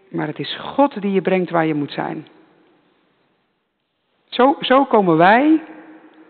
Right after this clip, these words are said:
zo komt Gods volk veilig waar het moet zijn.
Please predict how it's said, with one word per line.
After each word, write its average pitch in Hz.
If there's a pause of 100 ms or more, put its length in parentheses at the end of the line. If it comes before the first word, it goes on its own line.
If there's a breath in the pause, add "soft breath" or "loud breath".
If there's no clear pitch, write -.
(400)
zo 240
komt 208
Gods -
volk 247
veilig 226
waar 190
het 185
moet 175
zijn. 151